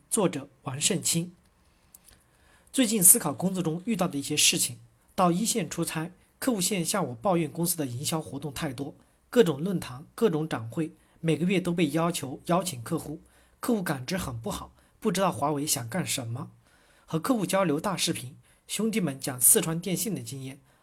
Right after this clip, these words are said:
都在谈零幺二，但多是表象，只知道成功，但成功了什么？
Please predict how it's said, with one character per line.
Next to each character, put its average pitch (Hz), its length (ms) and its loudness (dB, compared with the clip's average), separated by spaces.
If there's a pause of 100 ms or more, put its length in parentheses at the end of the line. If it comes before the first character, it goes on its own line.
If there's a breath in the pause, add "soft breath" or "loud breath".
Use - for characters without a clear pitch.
(160 soft breath)
都 202 140 0
在 202 180 2
谈 151 340 -8
零 147 200 -6
幺 165 100 0
二， 180 240 -2 (220 soft breath)
但 180 180 -2
多 226 180 4
是 226 200 0
表 - 240 -8
象， - 260 -4 (120)
只 143 120 -6
知 117 100 -6
道 160 160 0
成 135 220 -10
功， 156 240 -6 (280 loud breath)
但 190 200 -2
成 160 180 -2
功 220 100 0
了 240 80 0
什 156 160 -2
么？ 135 200 -10